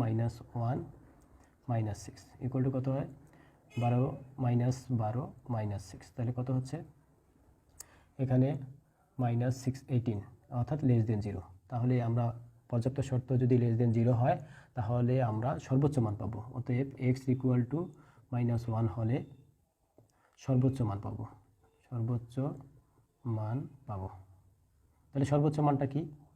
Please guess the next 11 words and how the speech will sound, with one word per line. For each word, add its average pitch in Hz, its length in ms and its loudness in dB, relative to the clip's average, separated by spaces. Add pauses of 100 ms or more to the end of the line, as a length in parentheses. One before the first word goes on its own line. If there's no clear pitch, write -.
(200)
y - 100 2
equal 123 300 2
to, 156 60 -4 (140)
এখন 123 160 -2 (180)
এইখানে 123 300 4
আমরা 127 160 0 (600)
এই 127 140 8
অপেক্ষকে 123 420 -2 (120)
আমরা 117 220 2 (200)
মাইনাস 113 280 2
ওয়ান 113 100 0